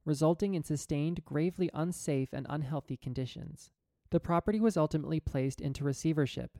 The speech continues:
and, through litigation, the owner was forced to divest.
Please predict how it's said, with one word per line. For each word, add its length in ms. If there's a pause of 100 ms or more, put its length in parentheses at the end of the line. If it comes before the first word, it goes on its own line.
(140)
and, 340
through 140
litigation, 800 (220)
the 200
owner 300
was 160
forced 280
to 80
divest. 600